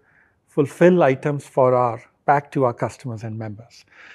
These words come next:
So that's really what we call as the end-to-end experiences. Now, how we are translating that into with technology is what we've done is we've built one of the largest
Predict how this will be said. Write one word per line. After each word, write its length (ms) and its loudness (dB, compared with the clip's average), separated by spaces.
So 100 -10
that's 420 6
really 300 4
what 220 2
we 140 0
call 340 4
as 120 2
the 180 -16
end-to-end 460 -4
experiences. 920 -12
Now, 220 0
how 380 6
we 180 4
are 40 2
translating 680 -2
that 320 2
into 480 -4
with 200 -4
technology 800 -6
is 200 -16
what 200 -6
we've 220 -4
done 220 0
is 200 -8
we've 280 -6
built 320 2
one 160 -2
of 100 0
the 80 2
largest 800 2